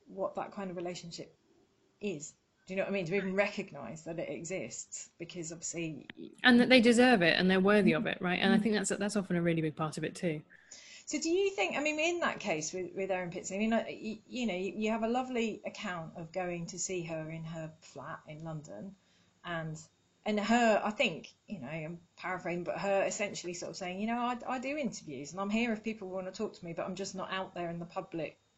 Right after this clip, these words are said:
Speaker 1: domain anymore." So was there a sense that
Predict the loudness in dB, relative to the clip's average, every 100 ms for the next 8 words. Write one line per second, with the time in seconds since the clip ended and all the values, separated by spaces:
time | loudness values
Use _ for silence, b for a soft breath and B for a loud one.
0 | _ -8 -4 -2 -4 -8 -10 -10 -10 -12
1 | -14 B B -6 0 2 6 6 6 2
2 | 0 -2 0 0 0